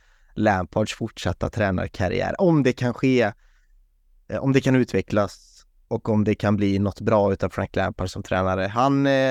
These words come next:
verkar inte gilla att ha det ledigt och spela golf, utan han vill ut och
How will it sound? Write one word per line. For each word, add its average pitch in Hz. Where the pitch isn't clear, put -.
verkar 120
inte 113
gilla 110
att 98
ha 101
det 101
ledigt 98
och 98
spela 95
golf, 95
utan 104
han 110
vill 110
ut 107
och 104